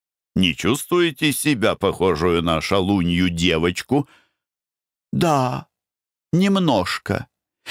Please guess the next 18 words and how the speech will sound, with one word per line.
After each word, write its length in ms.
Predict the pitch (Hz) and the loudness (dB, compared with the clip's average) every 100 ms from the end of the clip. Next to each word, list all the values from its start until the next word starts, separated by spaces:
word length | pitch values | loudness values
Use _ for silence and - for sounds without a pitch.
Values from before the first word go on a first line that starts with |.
| - | -2
Не 180 | 139 170 | 0 2
знаю, 460 | 156 143 131 117 117 | 2 2 2 2 0
приятно 560 | 127 123 120 110 110 | 0 2 2 0 0
ли 160 | 110 107 | 2 2
было 300 | 92 107 101 | 2 2 2
бы 140 | 98 | 2
мне, 220 | 101 107 98 | 2 2 2
если 360 | 98 - 101 | 0 0 -2
б 40 | 95 | -2
все 300 | - - 113 | -4 0 0
услыхали, 680 | 98 104 110 110 101 87 90 | 0 0 -2 0 0 0 -2
что 180 | - 101 | -2 0
я 220 | 92 92 | 0 0
принимаю 680 | - 95 95 92 90 85 | 0 0 0 2 2 0
гостей, 720 | 82 90 82 - - 147 117 - _ | 0 0 -2 -4 -2 0 -2 -6 _
или 180 | 123 117 | -2 0
еще 380 | 117 104 - 104 | 0 0 -2 -2
хуже, 460 | - 117 98 101 | 0 0 0 -2